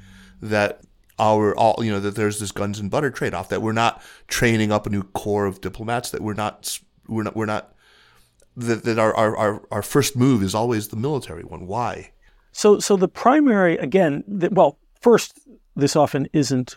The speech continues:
Speaker 2: questioned because the situation is presented as urgent, right? Yeah, yeah, yeah. But we, but it's, it's,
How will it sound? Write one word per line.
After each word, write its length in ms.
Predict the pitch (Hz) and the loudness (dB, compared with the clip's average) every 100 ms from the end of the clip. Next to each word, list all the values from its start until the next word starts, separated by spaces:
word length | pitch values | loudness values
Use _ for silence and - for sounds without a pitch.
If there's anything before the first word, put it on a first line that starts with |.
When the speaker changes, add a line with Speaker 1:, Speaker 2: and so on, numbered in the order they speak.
| - | -14
Speaker 2:
questioned 720 | - 151 143 - - 113 - | -2 0 0 -2 -6 -6 -4
because 520 | 131 - 135 123 113 | -4 0 2 2 0
the 100 | 123 | -6
situation 520 | - 135 151 131 - | -6 -2 2 2 0
is 80 | 127 | -6
presented 480 | - 135 131 131 127 | -4 -2 0 0 -2
as 160 | 113 - | -2 0
urgent, 440 | 131 127 107 107 - - | 0 0 -2 -10 -14 0
right? 280 | 127 143 - _ _ _ _ - | 4 4 0 _ _ _ _ 2
Yeah, 140 | 147 | 6
yeah, 120 | 147 | 6
yeah. 240 | 123 117 110 | 4 0 -6
But 240 | - 131 - | -10 -4 0
we, 120 | 139 | 0
but 200 | 139 127 | 2 0
it's, 160 | 123 - | 0 -6
it's, 180 | 131 | -8